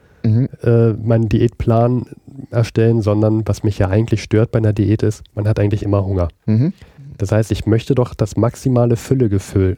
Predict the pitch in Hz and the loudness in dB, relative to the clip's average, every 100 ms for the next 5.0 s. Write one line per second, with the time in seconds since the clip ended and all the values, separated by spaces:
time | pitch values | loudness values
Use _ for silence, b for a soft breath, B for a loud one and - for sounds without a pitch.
0 | - - - - - - 127 117 110 - | -8 -8 -8 -10 -6 -2 -2 -2 -4 -4
1 | 98 92 87 - 113 113 123 _ - - | -2 -2 -4 -6 -2 -2 -4 _ -20 -20
2 | - - - 101 98 - 110 110 110 107 | -18 -14 -4 -2 0 0 -2 0 0 0
3 | 95 92 - 92 - 98 - - 151 139 | 2 0 0 -4 -2 -2 -2 -2 -2 0
4 | 131 - 113 107 101 - 101 101 87 | -2 0 2 2 -2 -2 0 2 0